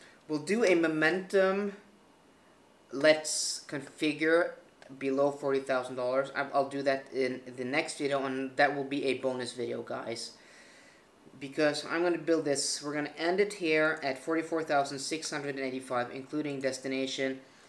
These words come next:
And this is pretty much, much a fully spec'd car at that price. You know, laminated panoramic sunroof. Okay, forty-four,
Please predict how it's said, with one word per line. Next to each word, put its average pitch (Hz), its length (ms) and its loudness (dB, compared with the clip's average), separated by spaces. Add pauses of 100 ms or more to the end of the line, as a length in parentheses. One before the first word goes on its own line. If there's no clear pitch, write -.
(140)
And 139 80 -10
this 185 160 0
is - 80 -6
pretty 156 240 -2
much, 147 360 -2
much 147 300 -6
a 135 100 -2
fully 139 340 -4
spec'd - 460 -6
car 151 420 -2 (1400)
at - 160 -12
that 131 260 -4
price. 151 680 -2 (120)
You 139 100 -10
know, 147 200 -8
laminated 196 540 0 (260)
panoramic 165 360 -4
sunroof. 151 480 -8 (1800)
Okay, 151 460 0
forty-four, 170 680 2